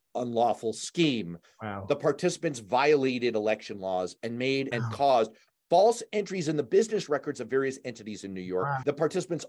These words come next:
Speaker 1: also took steps that mischaracterized for tax purposes the true nature of the payments made in furtherance of the scheme. I just,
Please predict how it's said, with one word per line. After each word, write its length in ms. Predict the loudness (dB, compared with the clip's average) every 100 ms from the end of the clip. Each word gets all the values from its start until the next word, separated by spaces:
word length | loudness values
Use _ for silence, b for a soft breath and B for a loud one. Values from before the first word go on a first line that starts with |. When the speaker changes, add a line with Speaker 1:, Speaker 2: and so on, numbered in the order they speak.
| 2
Speaker 1:
also 240 | 4 4
took 220 | 0 -4
steps 200 | -2 -6 -6
that 120 | -8
mischaracterized 560 | -8 -2 -4 0 -4
for 140 | -4 -8
tax 280 | -6 -8 -6
purposes 440 | -8 -8 -8 -8 b b
the 80 | -8
true 240 | -4 0 2
nature 300 | 2 0 -2
of 60 |
the 80 | -2
payments 480 | -6 -6 -4 -6 -8 b -4
made 160 | -2
in 80 | -2
furtherance 500 | 0 0 2 0 -4
of 100 | -10
the 80 | -12
scheme. 360 | -10 -6 -8 -2
I 120 | 0
just, 200 | 0 -2